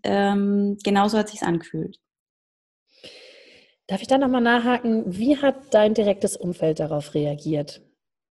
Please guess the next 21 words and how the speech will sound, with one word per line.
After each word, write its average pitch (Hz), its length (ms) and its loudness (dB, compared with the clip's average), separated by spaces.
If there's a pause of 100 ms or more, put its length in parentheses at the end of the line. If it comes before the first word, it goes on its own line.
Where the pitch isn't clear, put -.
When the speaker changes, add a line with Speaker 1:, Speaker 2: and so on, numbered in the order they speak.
(120)
Speaker 2:
Da, 180 140 4
weil 196 100 8
ich 240 60 8
Speaker 1:
Mhm. 233 40 6
Speaker 2:
das 208 160 0
mir 226 100 0
mal 214 120 6
sehr 214 100 8
spannend 208 320 4
vorstelle. 190 280 4
Das - 80 -6
ist 185 100 -2
ja 196 100 8
schon 190 280 -2
super 202 280 2
spannend, 180 520 0
wenn 170 200 4
man 170 220 -2
grundsätzlich 185 560 4
Entscheidungen 165 560 4
trifft, - 520 -2